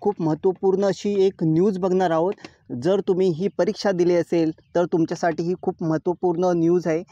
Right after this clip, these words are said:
तर मित्रांनो, आरोग्य विभागामध्ये मागे जी परीक्षा झाली होती, ती परीक्षा आहे ती कॅन्सल करण्यात आलेली आहे. त्यानंतरला ही पू-, म्हणजे जी परीक्षा झाली होती ती पूर्णपणे भरती आहे ती कॅन्सल करून नवीन भरती करण्यात येणार आहे.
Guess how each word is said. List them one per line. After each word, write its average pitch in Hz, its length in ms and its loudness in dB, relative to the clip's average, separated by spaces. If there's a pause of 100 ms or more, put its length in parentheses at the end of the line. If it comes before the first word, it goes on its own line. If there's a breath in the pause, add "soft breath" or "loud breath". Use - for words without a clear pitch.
(320 soft breath)
तर 156 180 2
मित्रांनो, 180 440 0 (260 soft breath)
आरोग्य 170 440 0
विभागामध्ये 165 720 0
मागे 156 500 0
जी 165 80 -2
परीक्षा - 440 -2
झाली 185 240 2
होती, 165 300 0 (360 soft breath)
ती 196 80 2
परीक्षा 175 420 0
आहे 147 140 2
ती 156 120 -4 (120)
कॅन्सल 180 440 2
करण्यात 190 420 0
आलेली 151 340 2
आहे. 151 280 0 (400 soft breath)
त्यानंतरला 170 580 2
ही 160 160 -2
पू-, - 240 -4
म्हणजे 175 240 2
जी 170 140 -2
परीक्षा 196 360 0
झाली 170 160 0
होती 156 180 0
ती 160 120 -4 (120)
पूर्णपणे 190 500 0
भरती 156 280 -2
आहे 156 80 2
ती 151 120 -2
कॅन्सल 156 400 0
करून 170 380 -2
नवीन 196 380 2
भरती 196 280 0
करण्यात 156 360 0
येणार 143 260 -2
आहे. 156 160 -2